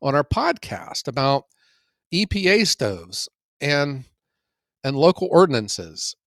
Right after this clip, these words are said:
and dry firewood and obligations for,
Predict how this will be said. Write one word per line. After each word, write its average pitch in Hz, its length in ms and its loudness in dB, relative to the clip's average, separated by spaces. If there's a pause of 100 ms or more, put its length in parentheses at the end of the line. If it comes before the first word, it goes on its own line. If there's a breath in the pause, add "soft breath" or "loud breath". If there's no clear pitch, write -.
(440)
and 139 300 0
dry 160 280 2
firewood 117 680 4 (360)
and 135 220 -4
obligations 147 840 0
for, 127 680 2